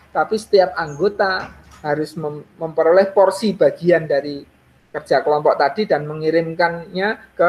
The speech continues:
classroom, ya. Jadi catatan tadi, anggota mengirimkannya sendiri-sendiri ke classroom sesuai bagiannya,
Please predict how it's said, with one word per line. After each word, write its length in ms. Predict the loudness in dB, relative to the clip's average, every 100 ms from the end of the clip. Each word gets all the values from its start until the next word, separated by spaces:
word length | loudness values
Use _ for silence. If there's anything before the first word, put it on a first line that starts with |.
| 2
classroom, 600 | 2 0 2 4 6 4
ya. 240 | -2 -4 -6 _ _ _ _ -6
Jadi 400 | 2 2 2 -8 _ _ _ _ _
catatan 400 | -4 0 0 2
tadi, 400 | 2 2 0 -4 -14 -12 0 2 2 -4 -12 -12 -10 -10 -14 -10
anggota 560 | -10 -2 0 2 2 2
mengirimkannya 800 | -2 2 4 4 4 2 4 2 0
sendiri-sendiri 840 | 2 2 2 2 2 2 2 2
ke 160 | 0
classroom 720 | 2 2 2 6 6 6 0 -16 _ _ _ _ _ -16
sesuai 400 | -10 -2 -2 0
bagiannya, 880 | -4 0 -2 -2 -2 0 0 -2